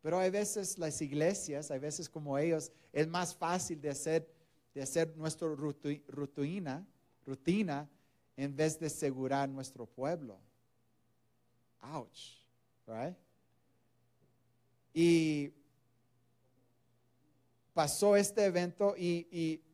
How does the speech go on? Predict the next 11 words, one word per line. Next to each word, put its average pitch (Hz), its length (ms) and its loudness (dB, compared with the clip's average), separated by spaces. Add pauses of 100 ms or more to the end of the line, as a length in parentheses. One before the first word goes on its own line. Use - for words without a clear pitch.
(720)
este, 160 380 6
la, 170 260 2 (520)
um, 135 180 -8
este 165 320 2
hombre 170 320 6
judío, 175 600 0 (1800)
ah, 131 500 -4
pasó 156 320 2
e-, 165 160 0
este 147 180 -2
ataque. 156 640 -2